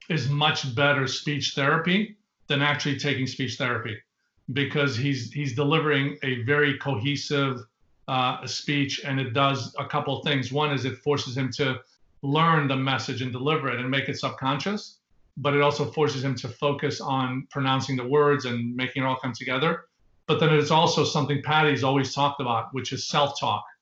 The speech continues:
One of the most powerful things you can do is self-talk. Tell yourself positive things all the time, and your brain will believe it. And through that, practicing his speech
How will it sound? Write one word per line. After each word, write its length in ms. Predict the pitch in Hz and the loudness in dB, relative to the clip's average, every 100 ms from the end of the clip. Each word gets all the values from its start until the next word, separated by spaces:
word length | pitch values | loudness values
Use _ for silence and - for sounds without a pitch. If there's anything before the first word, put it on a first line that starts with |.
| _ _ _ _ _ | _ _ _ _ _
One 140 | - 143 | 0 2
of 60 | |
the 80 | 139 | 2
most 220 | 139 131 | 2 0
powerful 360 | - 160 160 156 | 2 4 4 2
things 220 | 151 139 | -2 -2
you 60 | 143 | -2
can 160 | 135 | -2
do 180 | 123 143 | 0 0
is 160 | 127 - | 0 0
self-talk. 500 | 156 156 139 110 - | 0 0 -2 -2 -2
Tell 220 | 151 147 | 0 2
yourself 560 | 143 139 - 147 131 - | 2 -2 0 0 0 0
positive 420 | 135 135 135 139 117 | 0 0 2 -2 -2
things 220 | 143 131 | -2 0
all 140 | 127 | 0
the 100 | 131 | 0
time, 440 | 131 135 156 180 - _ _ _ - | 0 0 0 -2 -4 _ _ _ -4
and 120 | 143 | 0
your 120 | 139 | 0
brain 340 | 117 143 151 139 | 2 2 2 2
will 120 | 127 | 0
believe 340 | 127 139 139 | 0 0 0
it. 120 | 120 - - | -2 -6 -6
And 240 | 127 110 | -6 -4
through 380 | 151 160 165 135 | 0 2 2 2
that, 300 | 139 139 131 - _ | 4 4 2 -6 _
practicing 640 | - 160 151 - - 143 123 | -2 2 2 0 -4 -4 -4
his 240 | 127 110 | -4 -6
speech 580 | - 160 123 117 - - | -4 -2 -2 -6 -10 -14